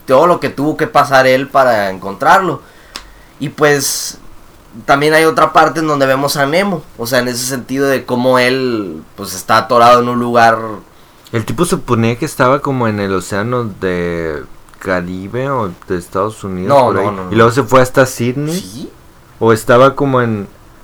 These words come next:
Speaker 2: como en el Pacífico y luego se fue hasta Sydney, pero sí viajó un chorro el pobre.
Speaker 1: Sí, no, pues, yo no me sabía eso, fíjate, yo creo que entonces sí.
Speaker 2: Eh, no me acuerdo
Speaker 1: Eso sí es un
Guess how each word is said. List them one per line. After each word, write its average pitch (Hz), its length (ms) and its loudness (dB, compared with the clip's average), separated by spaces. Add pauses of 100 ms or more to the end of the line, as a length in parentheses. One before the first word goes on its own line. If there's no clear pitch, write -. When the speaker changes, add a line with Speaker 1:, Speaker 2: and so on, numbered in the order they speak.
Speaker 2:
como 117 160 -2
en 117 60 0
el 113 120 2
Pacífico 120 600 0
y - 20 0
luego 120 180 4
se 123 120 -8
fue 120 180 -2
hasta 117 240 -6
Sydney, 113 420 -4
pero 107 320 0
sí 110 180 -4
viajó 131 320 2
un 127 120 -4
chorro 107 400 -6
el 90 80 -8
pobre. 92 500 -8
Speaker 1:
Sí, 80 240 -14 (360)
no, 87 240 -14
pues, 87 420 -14
yo 107 120 0
no 185 100 2
me 185 80 0
sabía 107 340 0
eso, 92 240 -4
fíjate, 143 280 -12
yo 113 80 -8
creo 113 120 -8
que 101 80 -12
entonces 101 300 -10
sí. 107 180 -4
Speaker 2:
Eh, 107 220 -2
no 117 120 0
me 127 120 4
acuerdo 135 360 4
Speaker 1:
Eso 135 120 6
sí 143 60 6
es - 0 -
un 131 40 8